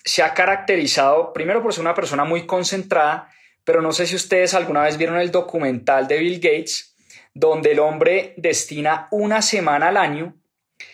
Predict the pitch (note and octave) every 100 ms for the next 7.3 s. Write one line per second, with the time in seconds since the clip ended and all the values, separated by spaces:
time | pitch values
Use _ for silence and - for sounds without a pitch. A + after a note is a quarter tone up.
0 | - _ _ - - G#3+ G#3+ G#3 G3+ F#3+
1 | D3+ C3 - B2+ - - _ _ _ _
2 | _ - - _ _ _ - F3+ E3 D#3
3 | D3+ - F#3+ F#3+ - G#3 - G3+ D#3 F#3+
4 | F#3+ G#3 G#3 G#3 G#3 G#3+ F#3 D#3+ F#3+ -
5 | - B2+ - E3+ C#3+ C3+ C#3 D#3 F3+ E3
6 | E3+ E3+ E3 D#3 C3+ C#3+ D3+ F#3 E3+ G#3
7 | F#3+ D#3 -